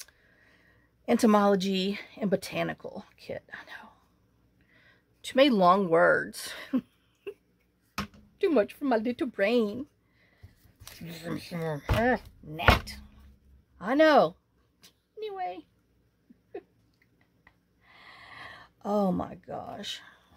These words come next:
Yeah, I pulled the little car, John's car, back, hoping that maybe the horses would take a hint to come cut around, you know, the front where it was. No,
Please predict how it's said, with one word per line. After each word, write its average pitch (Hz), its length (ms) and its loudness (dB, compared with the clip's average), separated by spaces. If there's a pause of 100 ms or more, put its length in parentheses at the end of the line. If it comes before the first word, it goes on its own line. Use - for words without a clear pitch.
(1700)
Yeah, 165 180 -2
I - 20 -12
pulled 175 420 0 (580)
the 190 80 0
little 233 220 10
car, 165 320 0
John's 202 320 -4
car, 170 240 -2
back, 185 460 -4 (540)
hoping 240 480 4
that 185 120 2
maybe 254 640 4
the 208 140 4
horses 233 420 4
would 196 100 -4
take 208 180 -2
a 165 60 -6
hint 247 480 -2 (280)
to 214 100 -2
come 208 200 2
cut 277 280 2
around, 226 580 4
you 240 80 4
know, 185 80 8
the 180 100 -4
front - 360 -2
where 202 100 0
it 180 80 0
was. 170 220 2
No, 135 340 -2